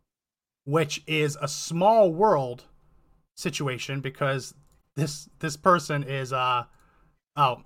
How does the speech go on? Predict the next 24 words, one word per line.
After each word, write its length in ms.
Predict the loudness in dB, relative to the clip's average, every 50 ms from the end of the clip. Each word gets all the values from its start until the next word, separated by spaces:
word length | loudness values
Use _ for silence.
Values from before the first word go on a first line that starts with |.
| _ -10
I 100 | -8 -8
just 160 | -8 -8 -6
lost 280 | -4 -4 -4 -4 -6 -10
it, 120 | -12 -14 _ _ _ _ _ _ -4
um, 500 | 0 2 2 2 0 -2 -6 -12 -16 -20 -20 _ -20 -20 -20 -14
suing 320 | -8 -4 0 0 2 4 4
our 80 | 4 4
former 240 | 2 2 0 2 2
boss 320 | 2 2 2 0 -4 -10
for 120 | -8 -4
defamation. 580 | -2 -2 -2 -4 -6 -8 -8 -10 -12 -16 -20 -20 _ _ _ _ _ _ _ _ _ _ _ _ _ _ _ _ -4
And 100 | 0 2
I 100 | 2 2
just, 320 | 2 0 -2 -4 -4 -8 -12 _ _ _ _
I, 260 | 0 0 2 2 2 2
I 20 |
just 200 | 0 -2 -2 0
thought 200 | 2 2 2 2
this 180 | 0 -4 -4 -2
was 160 | -4 -4 -2
a, 40 | -4 -4 -4 -4 -4 -4 -6 -12 -14 -8 -6
a, 60 | -6
a 40 | -6
really 600 | -4 -4 0 2 2 4 4 2 0 -2 -6